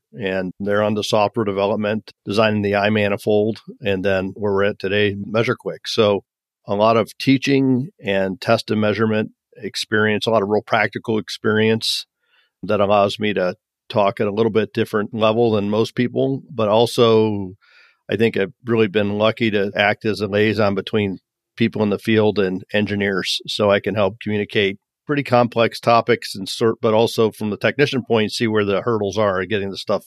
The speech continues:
done, which in standards development is, like, super important because we can write all the standards we want, but if people can't really achieve the goals of the standard, then they never get used.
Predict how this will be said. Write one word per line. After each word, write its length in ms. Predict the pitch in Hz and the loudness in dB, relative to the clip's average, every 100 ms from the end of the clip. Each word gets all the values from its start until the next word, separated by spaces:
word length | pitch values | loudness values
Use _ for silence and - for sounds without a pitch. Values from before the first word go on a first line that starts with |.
| _ | _
done, 340 | 117 120 92 98 _ _ - | 0 2 0 -4 _ _ -6
which 180 | - 139 | -2 -2
in 80 | |
standards 400 | 117 160 160 143 | 0 2 4 2
development 480 | - 107 113 101 101 | 0 0 0 0 -4
is, 80 | 87 | -6
like, 160 | 107 - | -8 -6
super 300 | 131 113 101 | -4 -4 -4
important 420 | 90 110 101 - | -2 -2 -2 -8
because 380 | 123 104 90 - _ _ _ _ 131 | -6 -4 -6 -10 _ _ _ _ -6
we 100 | 131 | -2
can 120 | 120 | 0
write 140 | 117 | 0
all 200 | 107 123 | 4 2
the 60 | 113 | 2
standards 380 | - 120 107 101 | 2 2 2 -2
we 60 | |
want, 320 | 98 104 117 | -2 0 0
but 100 | 101 | -2
if 100 | 98 | -6
people 280 | - 123 104 | -2 -2 -4
can't 260 | - 113 107 | -2 -2 0
really 220 | 107 101 | -2 -2
achieve 440 | 95 - 107 117 - | -4 -2 0 0 -2
the 100 | 107 | -4
goals 300 | 98 98 101 | -2 -2 -2
of 80 | 113 | -2
the 80 | 110 | -2
standard, 480 | - 120 123 151 135 - | 2 2 4 2 -2 -2
then 160 | 107 | -2
they 80 | 104 | 0
never 280 | 104 95 95 | -2 -2 -4
get 160 | 92 | -6
used. 340 | 87 85 - | -8 -10 -10